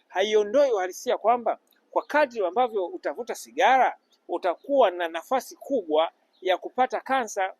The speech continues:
ukilinganisha na mtu ambaye hafanyaje, havuti sigara. Ni kweli, kunaweza kuwa kuna watu wanasikiliza classical music na wakawa katika,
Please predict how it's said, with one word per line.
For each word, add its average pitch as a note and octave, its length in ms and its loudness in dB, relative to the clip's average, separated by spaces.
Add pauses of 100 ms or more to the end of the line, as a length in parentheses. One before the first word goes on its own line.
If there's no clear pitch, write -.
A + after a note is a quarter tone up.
ukilinganisha F#3+ 720 -6
na E3 200 -6
mtu G#3+ 280 -4
ambaye E3+ 260 2
hafanyaje, F3+ 500 -4 (280)
havuti G#3 320 -6
sigara. E3 420 0
Ni G#3+ 80 -10
kweli, F#3+ 340 2 (460)
kunaweza A3 280 0
kuwa G#3+ 140 4
kuna F#3 140 0
watu G3+ 160 0
wanasikiliza F#3+ 380 -2
classical G#3+ 460 2
music A3+ 360 -6 (380)
na C4 80 0
wakawa C4 220 2
katika, A3 480 0